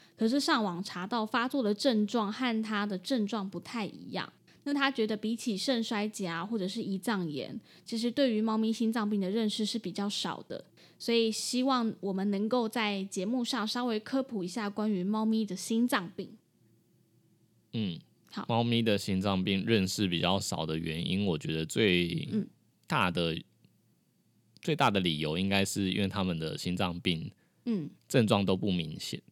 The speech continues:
Speaker 1: 对。
Speaker 2: 然后很常就是发生的时候就是很急诊，然后可能随时都会死掉的状态。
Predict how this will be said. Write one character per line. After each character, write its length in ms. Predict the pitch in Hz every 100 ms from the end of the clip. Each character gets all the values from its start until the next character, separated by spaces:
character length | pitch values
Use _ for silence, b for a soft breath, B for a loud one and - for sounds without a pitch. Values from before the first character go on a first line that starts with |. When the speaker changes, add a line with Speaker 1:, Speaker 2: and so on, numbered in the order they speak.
| _ _ -
Speaker 1:
对。 300 | 214 151 214
Speaker 2:
然 120 | - 92
后 160 | 113
很 220 | 117 98
常 300 | 85 87 82
就 100 | 87
是 500 | 104 107 101 95 92 90
发 180 | 104 98
生 220 | 101 95
的 80 | 87
时 140 | -
候 300 | - 90 87
就 240 | 82 101 92
是 580 | - 95 87 82 - - _ _ _ _ _ _ _ _ _
很 200 | - 90
急 220 | 90 90 104
诊， 220 | 123 82
然 100 | 82
后 180 | 92 107 -
可 140 | -
能 340 | 160 160 80
随 160 | 90 190
时 120 | 185
都 100 | 180
会 100 | 101
死 220 | 95 -
掉 200 | 147 92
的 80 | 82
状 260 | - 87 73
态。 240 | - -